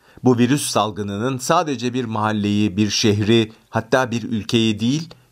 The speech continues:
bütün küreyi evlerine kapatmış olması hala size kötü bir şaka gibi geliyor olabilir. Bu kadarı bize uçuk Hollywood filmlerinde bile gösterilmemişti. Evet, büyük beyaz köpek balığı koca bir kasabaya korku dolu günler yaşatmıştı.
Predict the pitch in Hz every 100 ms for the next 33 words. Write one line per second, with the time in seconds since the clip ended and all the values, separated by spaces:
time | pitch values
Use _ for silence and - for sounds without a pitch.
0 | _ 120 - 226 226 156 127 113 101 98
1 | 98 87 90 - 87 104 - 92 - 85
2 | 82 - 123 131 - _ _ _ _ 117
3 | 110 95 90 - 90 104 - 120 - 123
4 | 101 - 113 - 113 92 85 82 85 85
5 | 92 95 - - 87 76 65 65 - -
6 | - _ _ _ _ _ _ _ _ -
7 | 160 190 160 151 143 160 160 160 180 160
8 | 160 147 - 127 127 127 120 123 131 139
9 | 135 117 - 123 120 120 101 - - 82
10 | - - - - 160 95 - _ _ -
11 | 123 143 147 127 127 131 - 120 123 120
12 | 104 107 127 135 120 135 127 104 - 120
13 | 120 104 104 127 143 - 113 113 131 117
14 | 104 95 90 117 160 135 - 131 - 117
15 | - 85